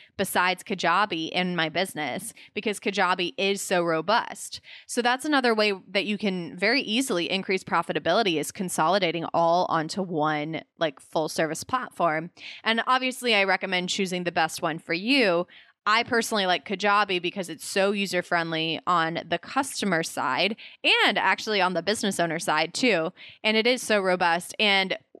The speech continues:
one of the coolest things about Kajabi, I think, is unlimited storage. And, you know, if you're an online business owner, especially if you're, like, a course platform, we,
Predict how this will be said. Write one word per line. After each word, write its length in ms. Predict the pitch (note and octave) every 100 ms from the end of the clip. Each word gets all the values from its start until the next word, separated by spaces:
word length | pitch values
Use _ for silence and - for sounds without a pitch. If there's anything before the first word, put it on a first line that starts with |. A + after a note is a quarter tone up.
| _
one 220 | G3+ B3
of 40 | C4+
the 60 |
coolest 300 | C4+ C4 A3+
things 200 | A#3 A3+
about 220 | G3 F#3+ -
Kajabi, 380 | F#3+ E3+ E3+ -
I 160 | F3
think, 340 | F#3 A3 G#3+ -
is 360 | G3 F3 E3+ - -
unlimited 1120 | G#3+ G#3+ A3 G#3+ - F#3+ F#3+ F#3 F3+ E3+ E3
storage. 920 | - - - E3 F3 A3+ F#4+ G#4+ - - - - -
And, 340 | G3+ G3 F#3+ -
you 240 | G3 C4
know, 260 | C#4+ G3+ B3+
if 160 | G#3
you're 120 | G#3 G#3+
an 80 |
online 320 | - F#3+ G#3+ G#3
business 340 | E3+ G3+ G3+
owner, 320 | A3+ C#4 D#4+ E4+ _ _ _ _ _ _ _ -
especially 480 | A#3+ - G#3 A3 A#3
if 100 | A3
you're, 140 | G#3
like, 140 | G3+ F#3
a 80 | D#3+
course 380 | - F3 G#3+
platform, 680 | - D4 C#4+ C#4 E4 F4+ F#4 - - - - _
we, 320 | - G3+ C4